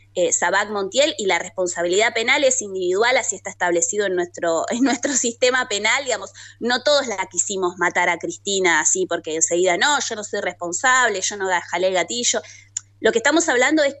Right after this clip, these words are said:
qué construcciones sociales ayudamos a alimentar respecto de eso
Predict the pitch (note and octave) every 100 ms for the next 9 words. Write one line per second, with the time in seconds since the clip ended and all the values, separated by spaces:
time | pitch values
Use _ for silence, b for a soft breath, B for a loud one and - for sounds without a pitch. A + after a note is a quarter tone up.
0 | - E4+ F4 E4+ - G#3 - C4 C4+ A3
1 | G#3+ B3 B3 C4+ - F#3+ F#3+ G3+ A3 C#4
2 | E4 - G3 F3 F3 F3+ F3+ F3 B3+ C#4+
3 | G#3+ - - A3 - B3+ B3+ B B B
4 | F#3+ A#3 C#4 - F3+